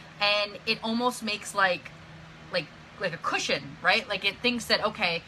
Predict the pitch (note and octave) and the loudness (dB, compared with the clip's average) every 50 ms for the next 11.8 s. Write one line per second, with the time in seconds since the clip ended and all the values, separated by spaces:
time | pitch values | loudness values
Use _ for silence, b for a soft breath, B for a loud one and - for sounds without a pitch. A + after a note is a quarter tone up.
0 | B B B B A3+ A3+ F#3+ G#3 G#3+ G#3+ A3 A3+ G3 F3+ - G3 F#3+ F#3 F3+ F3 | B B B B 0 0 2 2 0 0 0 -2 -6 -8 -8 -8 -8 -8 -8 -8
1 | E3 F3+ E3+ F3 F#3 F#3 F#3 D#3+ D#3+ C3+ B2 D#3 D3+ D3+ D3+ D3+ E3 - - F3+ | -8 -6 -4 -2 -2 -2 0 0 -2 0 0 2 2 2 2 -2 -6 -4 -2 -2
2 | D#3+ D#3 D#3 D#3 - - - - - F3 F3 F#3+ F#3+ F#3+ G3 F#3 - F3+ - - | -2 -2 -4 -8 -10 -12 -14 -14 -14 -12 -10 -2 2 4 4 4 2 -2 -2 -2
3 | F#3+ - - - - F3+ E3 D#3 - - D#3+ D#3 D#3 D3 D3 D3+ D#3+ D3+ - F3 | -2 -2 -2 -2 -4 -4 -4 -2 2 4 4 4 4 2 0 -2 -4 -4 -2 -2
4 | E3+ E3+ D#3+ D#3+ D#3 - - E3+ D3 C#3+ C#3+ D3+ D3+ D#3 E3+ D#3 B B B B | -2 -2 -4 -6 -8 -4 -4 -4 -2 -2 -2 -2 0 0 -2 -2 B B B B
5 | B B B B B B - - - - - - - - B3 B3+ A3 - - - | B B B B B B -18 -18 -18 -20 -20 -18 -2 2 2 2 2 2 -6 -8
6 | - - A#3+ - - - - - B3+ B3+ C#4 C4 C4+ A3 A#3+ C4+ C4+ C4 A3 - | -4 -4 -4 -4 -6 -6 0 4 4 4 6 4 0 0 0 0 0 -2 -2 -6
7 | - - - - - G#3+ G3+ G#3 G3+ F3 G3+ G3+ F#3+ F#3 - - - F#3+ E3+ D#3+ | -12 -16 -8 -4 -2 -2 0 -2 -4 -6 -8 -10 -10 -10 -10 -6 -4 -2 -2 -2
8 | D#3 D3+ D3 C3 - E3+ E3+ E3+ E3 D#3 F3+ F3+ F3 - - G3+ G3+ G3 F#3 F#3+ | -2 -4 -8 -8 -4 -4 -4 -4 -4 -4 -4 -4 -4 -4 -6 -6 -4 0 2 2
9 | F#3+ F3+ F3 - F3 F3+ F3 D#3 D#3+ E3+ E3+ F3+ E3+ - - A3+ B3 A#3 - D#4 | 2 2 0 -2 0 2 4 4 2 2 0 -4 -4 -4 -4 -4 -4 -2 2 4
10 | D#4 D#4+ D4 C4 G3 - F3 D#3 - F#3+ F#3 F#3+ F#3 - G3+ G3+ G3+ G3+ - F3 | 4 4 4 2 -4 -6 -6 -6 -4 -4 -4 -4 -4 -4 -4 -4 -4 -4 -8 -8
11 | E3 E3 D#3+ D#3 D#3+ D3+ D#3 E3 F3 F#3+ F#3 E3+ E3 D#3 D3+ | -6 -6 -4 -4 -4 -2 -2 -2 -2 0 2 4 4 2 2